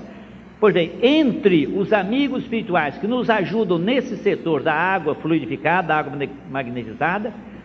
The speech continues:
para alegria nossa, foi uma alegria muito grande que eu tive por ter sido de um espírito bondoso, classificado por Allan Kardec entre os espíritos felizes,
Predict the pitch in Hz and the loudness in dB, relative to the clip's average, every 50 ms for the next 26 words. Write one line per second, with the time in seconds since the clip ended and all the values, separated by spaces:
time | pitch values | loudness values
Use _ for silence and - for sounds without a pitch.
0 | - - - 214 214 247 247 233 226 208 165 156 214 240 254 240 226 170 165 160 | -2 2 2 2 4 4 2 2 0 0 2 2 2 2 4 4 4 4 2 2
1 | 185 214 214 180 - - 135 - 190 214 208 220 214 202 170 147 185 220 220 190 | 2 2 0 -2 -4 -6 -6 -4 -2 0 0 0 0 -2 -4 -4 0 0 2 2
2 | 196 240 233 240 - 147 175 196 233 247 254 247 220 185 139 123 147 135 104 90 | 2 0 0 -2 0 2 4 4 6 6 6 4 4 2 2 0 0 -2 -2 -4
3 | - - - - - - 160 156 139 - - - 220 254 233 156 127 123 90 - | -6 -10 -12 -14 -8 -4 -4 -4 -4 -4 -6 -4 -4 -4 -4 -4 -4 -6 -8 -8
4 | - - - - - - - - - - 220 247 226 - 208 220 220 208 - - | -10 -14 -16 -18 -18 -20 -20 -16 -4 0 2 2 2 4 4 4 4 4 2 -4
5 | - - 226 254 269 240 - 185 170 214 214 202 - - - - 226 247 240 240 | -10 -4 -2 -2 0 0 -2 -2 -2 -2 0 -2 -2 -4 -4 -4 -4 -4 -4 0
6 | 233 220 247 240 196 165 208 220 233 220 170 - - - - 202 220 - - - | 2 2 2 2 2 2 4 6 6 6 4 2 -4 -4 -2 0 0 -2 -2 -2
7 | - 202 202 - 190 190 190 - 190 170 170 160 160 160 156 156 147 131 127 175 | -4 -2 0 0 0 0 0 -2 -2 -4 -2 -2 -2 -2 -2 -4 -6 -4 -2 -2
8 | 226 220 220 233 233 - 208 175 175 202 180 - - 233 247 233 - - - 240 | -2 0 0 -2 -2 -2 -2 -2 -2 -2 -2 -4 -6 -8 -8 -8 -4 0 4 4
9 | 254 233 208 240 254 262 220 147 110 113 95 | 4 4 2 -2 -4 -4 -4 -6 -8 -10 -12